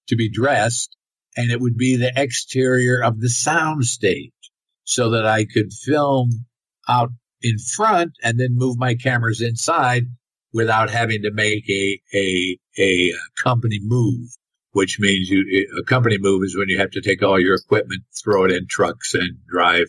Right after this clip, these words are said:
to some other location. So I thought, since I only had three weeks to make the movie, I thought, well, if I can do the vast majority of it in one location, the interior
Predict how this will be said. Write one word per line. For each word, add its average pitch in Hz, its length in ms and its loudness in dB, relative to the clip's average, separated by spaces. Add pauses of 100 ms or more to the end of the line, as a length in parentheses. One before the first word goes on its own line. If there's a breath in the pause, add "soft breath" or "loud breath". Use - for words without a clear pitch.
(100)
to 90 80 -8
some 85 260 -4
other 82 240 -2
location. 127 540 -2 (360)
So - 180 -2
I 113 120 0
thought, 147 380 0 (200)
since 123 220 -2
I 123 100 0
only 143 200 0
had 127 160 0
three 143 240 0
weeks 127 280 -2
to 120 100 -2
make 117 180 -2
the 113 100 -2
movie, 117 360 0
I 92 80 -2
thought, 110 240 -2
well, 120 220 0
if 113 200 -2
I 135 200 2
can 117 360 -2 (420)
do 127 220 0
the 110 180 0
vast 123 480 0
majority 107 800 0
of 80 80 -8 (680)
it 107 140 -2
in 98 120 -8
one 113 280 0
location, 117 880 0
the 92 160 -4
interior 117 840 0